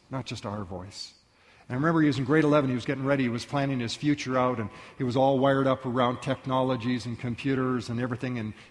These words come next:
picked out his university and knew where he was gonna go, and he went home one day and he had a talk with Laura, and she said, "Well, why don't you chat to your dad?" And I came home from the office, and he said, "Dad, can we talk?" And I said, "Yeah." He said, "I know that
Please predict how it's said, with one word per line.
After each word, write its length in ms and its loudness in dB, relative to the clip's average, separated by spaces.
picked 180 0
out 140 0
his 120 -2
university 520 -2
and 100 -4
knew 120 -4
where 100 -2
he 60 -2
was 100 -4
gonna 160 -6
go, 220 2
and 80 -2
he 40 -2
went 200 -2
home 180 -2
one 140 -4
day 80 -2
and 80 -4
he 80 -6
had 80 -6
a 40 -6
talk 320 -4
with 140 -8
Laura, 540 -4
and 120 -8
she 100 -8
said, 140 -4
"Well, 80 0
why 100 0
don't 100 -6
you 60 -10
chat 260 -4
to 60 -8
your 80 -4
dad?" 300 -4
And 80 -4
I 60 0
came 180 -4
home 160 -2
from 160 -6
the 80 -4
office, 460 -2
and 100 -6
he 80 -8
said, 200 -8
"Dad, 200 -4
can 80 -6
we 80 -4
talk?" 460 -8
And 100 -8
I 40 -6
said, 160 -14
"Yeah." 200 -10
He 80 -4
said, 160 -2
"I 80 2
know 260 2
that 180 2